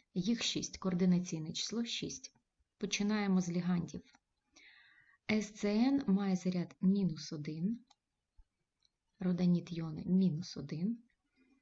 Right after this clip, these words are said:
Їх шість, отже, у нас є шість мінусів. Комплексний йон має заряд три мінус. Комплексний йон,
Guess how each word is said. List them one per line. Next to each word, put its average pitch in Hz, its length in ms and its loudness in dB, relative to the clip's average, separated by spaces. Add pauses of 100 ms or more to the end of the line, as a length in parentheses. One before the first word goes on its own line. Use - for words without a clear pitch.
(380)
Їх 185 340 0
шість, - 580 0
отже, 180 260 2
у 165 80 0
нас 185 400 0
є 180 300 0
шість - 520 -2
мінусів. 160 760 2 (1300)
Комплексний 233 640 0
йон 269 220 0
має 254 220 0
заряд 254 420 -6 (140)
три 208 260 4
мінус. 156 720 -2
Комплексний 180 640 2
йон, 269 320 -2